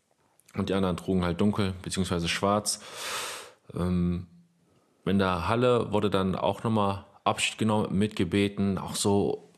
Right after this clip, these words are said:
ein Faden wurde verteilt, jeder musste ihn dranhalten, Körperkontakt. Und Wasser wurde f-,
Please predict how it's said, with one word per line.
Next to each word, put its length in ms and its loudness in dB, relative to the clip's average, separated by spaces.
ein 160 -6
Faden 640 0
wurde 220 4
verteilt, 580 -2
jeder 160 2
musste 340 2
ihn 180 0
dranhalten, 760 0
Körperkontakt. 920 -2
Und 200 4
Wasser 320 2
wurde 320 6
f-, 340 -6